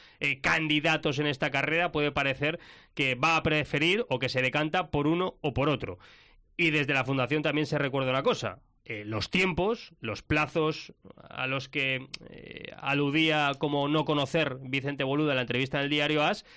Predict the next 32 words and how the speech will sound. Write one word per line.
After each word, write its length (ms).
están 320
marcados 600
desde 420
el 140
día 280
seis 340
de 100
julio. 380
Eh, 200
todo 140
el 60
mundo 200
sabe 300
que 160
el 60
día 100
diecinueve, 480
es 80
decir, 300
ayer, 420
no 340
era 160
la 100
fecha 240
prevista 420
para 200
reunirse 600
ni 200
para 920
dar 440
una 180
respuesta 540